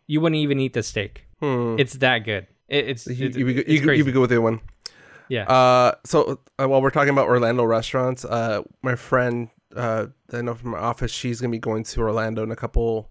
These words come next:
Speaker 2: couple weeks, I think. Uh, but she was, she was talking to me like, "Oh, have you ever been to, uh, Universal City Walk in Orlando?" I'm like, "Yeah, it's, like, it's big, stuff like that." It's, like, it's more, there's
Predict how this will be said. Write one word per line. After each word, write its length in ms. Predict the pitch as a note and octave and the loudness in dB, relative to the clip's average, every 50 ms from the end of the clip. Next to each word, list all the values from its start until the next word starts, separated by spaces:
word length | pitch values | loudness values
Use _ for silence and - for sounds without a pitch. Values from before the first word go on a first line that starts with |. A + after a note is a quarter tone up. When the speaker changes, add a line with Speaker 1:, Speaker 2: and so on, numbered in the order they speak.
| _ _ - | _ _ -14
Speaker 2:
couple 220 | - G#3+ - A#2 | -12 -10 -10 -8
weeks, 260 | A2+ A2+ A2+ - - | -6 -8 -8 -8 -10
I 60 | A#2 A2+ | -12 -12
think. 320 | - G#2+ A2 - - - _ _ _ _ _ _ _ _ _ - | -10 -10 -10 -10 -12 -16 _ _ _ _ _ _ _ _ _ -4
Uh, 280 | - A2+ A#2 A2+ A2 - | 0 2 2 2 2 0
but 160 | - - B2 | 0 -2 -2
she 120 | - - D#3 | 4 4 4
was, 180 | D3 C3 - - | 4 4 0 -2
she 100 | D#3 D#3+ | 0 0
was 80 | C#3 - | 2 2
talking 220 | D3 D3+ D3 C#3 | 2 2 2 2
to 60 | C3+ | 2
me 60 | B2+ | 2
like, 200 | B2 A#2+ A#2+ - | 2 0 0 2
"Oh, 280 | C3 F#3+ E3 C3 A#2+ A#2 - - - - | 2 4 4 4 2 0 -6 -16 -12 -8
have 160 | - C#3 C3 C3+ | -6 -2 0 0
you 80 | C3+ | 0
ever 60 | C3+ | 0
been 240 | B2+ A#2 C3 A#2+ A#2+ | 2 2 0 0 0
to, 640 | - - - B2 A#2+ A#2+ A#2+ A#2+ A#2+ A#2 A#2 A#2 A2+ - - _ _ _ - | -2 -4 -2 -2 0 0 0 0 0 -2 -2 -2 -4 -6 -10 _ _ _ -6
uh, 240 | A2+ A2 A2 G#2+ A2 | -4 -2 -2 -2 -2
Universal 440 | A2+ B2 B2+ A#2 A2+ A#2 - - B2 | -2 -2 -2 -2 -2 -6 -6 -6 -4
City 200 | - A#3 A3 F#3 | -2 -2 0 0
Walk 320 | C3+ A#2+ - B2 - - - | 0 -2 -4 -6 -12 -14 -10
in 120 | B2+ B2+ | -6 -4
Orlando?" 420 | A#2 A#2 C3 F3+ A3 G#3 D3 C3 B2 | -4 -2 0 2 2 2 2 2 0
I'm 100 | A#2+ A#2+ | 0 0
like, 200 | A#2+ A#2+ A#2+ - | -2 -4 -2 0
"Yeah, 180 | G3 A#3+ G3+ C#3 | 2 4 4 4
it's, 240 | C3+ - - - - _ _ _ - | 2 -2 -4 -18 -18 _ _ _ -10
like, 200 | - B2+ A#2+ - | -8 -8 -8 -8
it's 140 | B2 - - | -14 -14 -8
big, 400 | - - B2+ B2+ B2+ B2+ C3 B2 | -2 0 2 2 2 0 0 -2
stuff 120 | - C3 | -4 -4
like 100 | B2 A#2+ A#2+ | -4 -2 -2
that." 60 | A#2+ A#2+ | -4 -4
It's, 40 | B2+ | -4
like, 240 | C3+ - A#2+ C3+ - | -6 -6 -4 -2 -2
it's 120 | C#3+ C3 | -2 0
more, 260 | D3+ D#3 D#3+ D#3 D3 - | 2 4 4 4 4 4
there's 200 | C#3+ D#3 D3 C3+ | 2 2 2 2